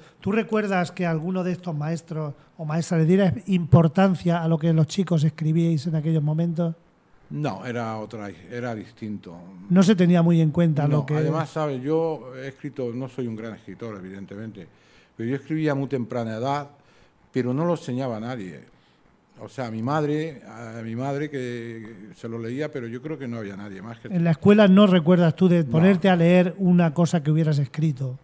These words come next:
Speaker 2: Sí, por,
Speaker 1: ¿Ah?
Speaker 2: no, no, eso
Speaker 1: Ni,
Speaker 2: no.
Speaker 1: ni una redacción siquiera, ¿no? Aunque fuera
Speaker 2: No, yo no recuerdo nada de eso, nada
Speaker 1: No,
Speaker 2: de eso.
Speaker 1: era, eran otros tiempos. Ahora yo creo que
Speaker 2: Era
Speaker 1: sí,
Speaker 2: otros
Speaker 1: los
Speaker 2: tiempos
Speaker 1: chicos
Speaker 2: y además el que te llamaran a la pizarra te ponía muy nervioso,
Speaker 1: Te
Speaker 2: porque
Speaker 1: ponía nervioso.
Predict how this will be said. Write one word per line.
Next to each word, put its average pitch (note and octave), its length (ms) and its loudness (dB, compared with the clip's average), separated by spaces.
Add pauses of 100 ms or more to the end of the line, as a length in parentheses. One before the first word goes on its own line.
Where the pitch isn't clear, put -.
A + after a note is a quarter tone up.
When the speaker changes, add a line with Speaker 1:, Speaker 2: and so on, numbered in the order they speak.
(440)
Speaker 2:
Sí, F#3+ 280 -2
por, C#3+ 180 -2
Speaker 1:
¿Ah? - 80 -4
Speaker 2:
no, D3 300 4
no, G#2+ 240 -4
eso F3 160 -2
Speaker 1:
Ni, F3+ 80 -4
Speaker 2:
no. E3+ 80 -8
Speaker 1:
ni E3 80 4
una G3 180 6
redacción F3 560 4
siquiera, C#3+ 480 -4
¿no? D3 100 -2
Aunque D3 220 -4
fuera C#3+ 260 -2
Speaker 2:
No, C#3 240 -6
yo G#2 200 -8
no F#2 140 -12
recuerdo E2+ 380 -16
nada D#2+ 280 -18
de D#2+ 60 -18
eso, - 260 -20
nada D3+ 180 -18
Speaker 1:
No, D#3+ 100 0
Speaker 2:
de D#3 60 2
eso. D3+ 100 -2
Speaker 1:
era, F3 80 -8
eran F#3+ 240 4
otros C#3 240 0
tiempos. D#3 280 -2
Ahora F3+ 240 4
yo F3+ 140 4
creo E3 140 0
que D3 60 2
Speaker 2:
Era E3 120 8
Speaker 1:
sí, E3+ 60 8
Speaker 2:
otros D#3 200 4
Speaker 1:
los D3+ 80 2
Speaker 2:
tiempos E3 320 4
Speaker 1:
chicos E3+ 120 8
Speaker 2:
y - 40 6
además D3 420 4
el C3 180 -4
que C3 120 -4
te C3 140 -2
llamaran C#3+ 400 2
a D3 100 2
la C#3+ 180 4
pizarra C#3+ 840 -2
te A2+ 100 -10
ponía A#2 240 -8
muy A#2+ 140 -6
nervioso, G#2 500 -12
Speaker 1:
Te - 140 -14
Speaker 2:
porque C3+ 60 -10
Speaker 1:
ponía C#3 160 -2
nervioso. D3+ 160 -4